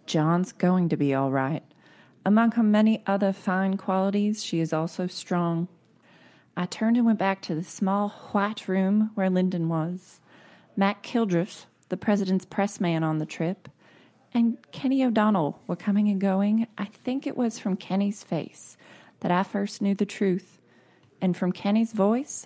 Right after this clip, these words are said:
that I first heard the words, 'The president is dead.'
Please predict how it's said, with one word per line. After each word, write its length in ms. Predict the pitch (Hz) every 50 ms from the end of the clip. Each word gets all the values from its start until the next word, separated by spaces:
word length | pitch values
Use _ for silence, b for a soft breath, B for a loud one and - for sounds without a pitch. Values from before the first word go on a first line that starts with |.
| - _
that 140 | - 190 170
I 120 | 170 185
first 360 | - - 190 196 196 - -
heard 220 | - 214 202 202 -
the 80 | 190
words, 580 | 180 190 196 196 202 202 208 220 220 - - - b b b b b b b b
'The 80 | _ -
president 520 | - - 156 165 170 185 175 180 180 -
is 140 | - 180 -
dead.' 420 | - 165 160 156 165 170 170 -